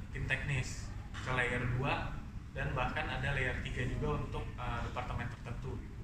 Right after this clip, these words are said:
Nah, di layer dua dan tiga ini, itu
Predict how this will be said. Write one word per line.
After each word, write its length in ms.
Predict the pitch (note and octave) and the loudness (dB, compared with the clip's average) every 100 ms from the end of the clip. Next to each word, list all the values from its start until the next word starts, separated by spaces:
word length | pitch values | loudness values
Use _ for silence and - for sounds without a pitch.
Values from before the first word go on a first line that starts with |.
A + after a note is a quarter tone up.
| - - - - - - - - - - - - - - - - | -8 -8 -6 -6 -6 -6 -6 -6 -6 -6 -6 -6 -6 -6 -8 0
Nah, 220 | C3 B2 | 2 4
di 160 | B2+ B2+ | 4 4
layer 260 | B2+ C3 C3 C#3 C3+ | 4 4 4 2 2
dua 160 | C3+ C#3 | 4 4
dan 140 | C3 C3 | 4 4
tiga 220 | C3 B2+ | 4 4
ini, 500 | B2 B2+ F3+ - - - | 4 4 4 4 0 -4
itu 160 | - | -4